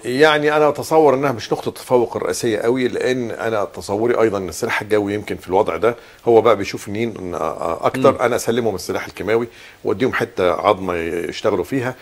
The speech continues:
Speaker 1: لكن أنا السلاح الجوي بتاعي متح-، محتفظ بيه،
Speaker 2: مم.
Speaker 1: ما، ما اتضربش، وبالتالي أقدر أشتغ-، أستخدمه في الفترة القادمة في،
Speaker 2: طب،
Speaker 1: آه،
Speaker 2: ما-، من
Speaker 1: عملية
Speaker 2: الخاسر؟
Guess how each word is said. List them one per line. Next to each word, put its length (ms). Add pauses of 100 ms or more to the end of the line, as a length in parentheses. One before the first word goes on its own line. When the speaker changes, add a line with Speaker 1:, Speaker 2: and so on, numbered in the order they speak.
(220)
Speaker 1:
لكن 200
أنا 120
السلاح 440
الجوي 560
بتاعي 340
متح-، 340
محتفظ 440
بيه، 200 (220)
Speaker 2:
مم. 260
Speaker 1:
ما، 160
ما 120
اتضربش، 400
وبالتالي 360
أقدر 180
أشتغ-، 280
أستخدمه 440
في 80
الفترة 320
القادمة 460 (400)
في، 140
Speaker 2:
طب، 160
Speaker 1:
آه، 60
Speaker 2:
ما-، 220
من 100
Speaker 1:
عملية 240
Speaker 2:
الخاسر؟ 440